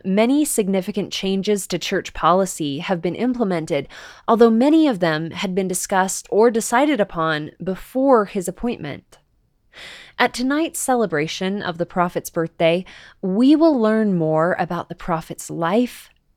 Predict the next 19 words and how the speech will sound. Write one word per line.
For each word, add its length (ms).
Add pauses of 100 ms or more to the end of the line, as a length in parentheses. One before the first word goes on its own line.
ministry, 880 (240)
and 220
service. 720 (840)
Numerous 720
Latter-day 480
Saint 320
performers 580
will 120
be 120
featured 540
with 220
the 80
Tabernacle 600
Choir 600
and 220
Orchestra 720
at 160
Temple 280
Square. 600